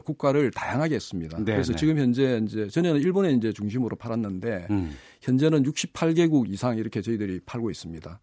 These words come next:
Speaker 2: 어.
Speaker 1: 그래서 이게 앞으로 저희들이 일본이나 한두 개 국가를 갖다 중심으로 하기보다는
Speaker 2: 예.
Speaker 1: 다양하게 우리가 김치를 팔아가지고
Speaker 2: 어.
Speaker 1: 저희들이 노력한다 그러면은 그런
Speaker 2: 음.
Speaker 1: 무역 적자도, 어, 곧 저희들이 해소되지 않을까 이렇게 생각을 합니다.
Speaker 2: 네.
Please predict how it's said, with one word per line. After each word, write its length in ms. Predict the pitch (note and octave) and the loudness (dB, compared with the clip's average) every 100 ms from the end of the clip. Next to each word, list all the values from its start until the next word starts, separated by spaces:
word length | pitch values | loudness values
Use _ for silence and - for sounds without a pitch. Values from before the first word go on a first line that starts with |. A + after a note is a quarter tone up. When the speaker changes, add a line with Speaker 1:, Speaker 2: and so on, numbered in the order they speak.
| - | -6
Speaker 2:
어. 340 | G2 F#2+ F2+ F2 | -2 0 0 0
Speaker 1:
그래서 200 | C3 C#3 | 2 4
이게 360 | D3 D3 C3 | 6 6 4
앞으로 720 | - - - C3 C#3 A2 F2+ A2+ | 2 -2 0 2 2 2 -2 -10
저희들이 540 | - C3+ B2+ B2 D3 C#3+ - _ - - _ | -4 -2 0 2 4 2 -2 _ -20 -20 _
일본이나 520 | E3 F3+ F#3 F3+ C3 A#2 | -2 2 4 4 4 0
한두 340 | - G3 G3 | 0 0 2
개 100 | D#3 | 2
국가를 360 | A#2 - B2+ A2+ | 2 0 -2 -2
갖다 200 | G2+ G#2+ | -4 -6
중심으로 460 | G#2+ G#2+ C#3 A#2+ | -6 -4 -2 -2
하기보다는 760 | G#2 C3 A2+ G2 G2 A2 A#2 F2 | -2 -4 -4 -6 -6 -4 -4 0
Speaker 2:
예. 260 | B2+ F2+ C#2 _ _ | 2 2 -2 _ _
Speaker 1:
다양하게 680 | - - C#3 E3 F3+ D#3 A2+ G2+ B2+ | -4 -2 2 4 6 4 2 0 -10
우리가 280 | A#2+ A2+ A2 | -4 -2 -2
김치를 360 | - C3 - G2+ | -2 -6 -4 -6
팔아가지고 800 | - B2+ A#2 G2+ G2 G#2 A2 F#2 | -4 -4 -2 -4 -4 -2 0 0
Speaker 2:
어. 320 | G2 E2 - - | -2 -4 -10 -2
Speaker 1:
저희들이 260 | C#3+ B2+ | 2 4
노력한다 400 | B2 D3+ B2+ A2 | 4 2 0 -2
그러면은 460 | G#2 G2+ G2 A#2 G2 | -4 -4 -4 -4 -4
그런 200 | C3 G2 | 0 0
Speaker 2:
음. 40 | |
Speaker 1:
무역 200 | G2+ B2 | 0 -4
적자도, 580 | C#3+ - C3 A#2+ C3+ B2+ - _ _ | -6 -4 -2 0 0 -2 -8 _ _
어, 140 | - G2+ | -10 -6
곧 220 | A#2+ A#2 | -6 -2
저희들이 300 | C3+ A#2 G#2+ | -2 0 -2
해소되지 380 | G#2+ A#2+ C3 G#2+ | -6 -4 -2 -2
않을까 220 | G2 - | -6 -8
이렇게 140 | F2+ | -10
생각을 240 | F#2 F#2 F2+ | -10 -10 -12
합니다. 440 | - F2+ F2 E2 G#2+ | -10 -10 -10 -12 -8
Speaker 2:
네. 340 | G#2+ F#2+ D#2 | -4 -4 -6